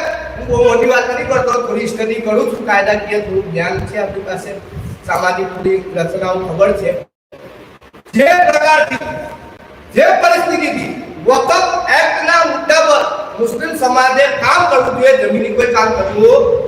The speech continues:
ફરી વાત ખોટી હોય તો કહેજો. ભલે મંચો બને, મોટી મોટી વાતો થાય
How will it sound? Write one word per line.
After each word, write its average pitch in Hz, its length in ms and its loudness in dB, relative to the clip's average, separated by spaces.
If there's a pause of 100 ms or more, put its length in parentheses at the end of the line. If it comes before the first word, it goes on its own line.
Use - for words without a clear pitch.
(760)
ફરી 185 140 2
વાત 226 220 2
ખોટી 220 180 0
હોય 233 80 4
તો 226 140 2
કહેજો. - 260 2 (840)
ભલે 311 200 4 (120)
મંચો 269 340 2
બને, 277 420 4
મોટી 233 320 0
મોટી 240 200 0
વાતો 494 360 4
થાય 233 320 2